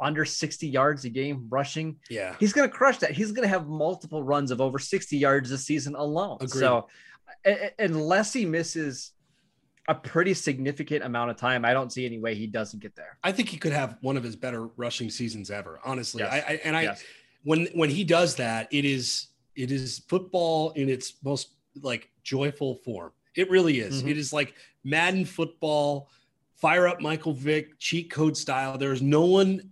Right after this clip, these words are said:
Speaker 2: ever like him,
Speaker 1: I agree.
Speaker 2: including Vick, in terms of what he can do. So I'm excited to see. I want that to be the <laughs> case, probably more so than I am, uh,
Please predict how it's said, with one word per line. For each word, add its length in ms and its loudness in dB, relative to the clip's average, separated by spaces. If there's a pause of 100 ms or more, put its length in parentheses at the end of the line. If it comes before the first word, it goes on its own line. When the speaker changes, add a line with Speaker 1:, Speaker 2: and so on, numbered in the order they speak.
Speaker 2:
ever 320 -2
like 380 -2
him, 180 -6
Speaker 1:
I 60 -2
agree. 280 -4 (180)
Speaker 2:
including 420 6
Vick, 280 2
in 80 -6
terms 200 -2
of 80 -4
what 120 0
he 80 -4
can 120 -4
do. 140 0
So 160 -4
I'm 140 -2
excited 360 -2
to 80 -10
see. 380 -6 (220)
I 80 4
want 260 6
that 140 6
to 80 0
be 100 6
the 80 2
<laughs> 0 -
case, 380 0
probably 300 2
more 260 0
so 200 0
than 160 2
I 120 -2
am, 320 -4 (280)
uh, 280 0